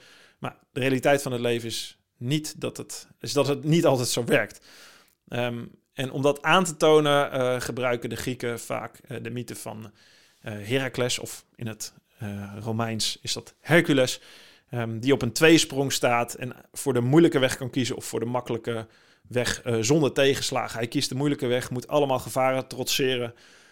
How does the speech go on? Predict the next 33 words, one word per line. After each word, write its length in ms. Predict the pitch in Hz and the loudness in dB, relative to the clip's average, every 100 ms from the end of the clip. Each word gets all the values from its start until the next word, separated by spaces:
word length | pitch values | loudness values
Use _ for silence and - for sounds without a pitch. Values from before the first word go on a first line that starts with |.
| _ - | _ -8
eh, 540 | 117 113 113 113 117 | -6 -4 -6 -8 -12
van 180 | 113 123 | -6 -4
monsters 500 | 123 143 - 127 120 | -2 -2 -2 -4 -4
tot 200 | 127 - | -6 -6
aan 240 | 127 123 117 | -8 -6 2
dodelijke 380 | 143 147 120 | 4 4 2
uitdagingen. 720 | - 123 113 110 - 117 113 - _ - | -2 -2 -4 -6 -8 -10 -12 -16 _ -12
Eh, 100 | 113 110 - | -10 -12 -14
hij 120 | - 143 | -8 0
verliest 240 | 180 170 | 4 4
ook 100 | 151 | 4
zijn 140 | 139 | 4
leven, 260 | 131 127 123 | 4 4 2
maar 140 | 120 | -2
wordt 160 | 120 113 | -2 -2
weer 240 | 120 117 - | -4 -4 -8
tot 160 | - 120 | -6 2
leven 240 | 143 127 | 4 4
gewekt 240 | 123 120 110 | -2 -4 -6
door 160 | 117 | -6
Zeus, 320 | 120 135 139 | -2 0 -2
de 80 | 123 | -6
oppergod. 580 | 107 120 120 - 117 - - - - - _ | -6 -6 -6 -8 -12 -14 -20 -20 -20 -20 _
En, 340 | - 110 110 117 | -8 -8 -8 -8
eh, 260 | 110 104 | -8 0
hij 160 | 131 156 | 2 6
is 200 | 165 143 | 4 4
het 260 | - 180 | 2 0
voorbeeld 540 | - 175 156 139 135 120 | 2 4 6 6 2 0
van, 340 | 127 123 110 _ _ _ _ - | -4 -4 -6 _ _ _ _ -10
ehm, 420 | 117 113 113 110 107 _ _ | -6 -4 -6 -8 -12 _ _
niet, 460 | 120 143 139 - - _ _ _ _ _ | -2 -2 -2 -6 -10 _ _ _ _ _
eh, 340 | - 110 107 | -6 -4 -4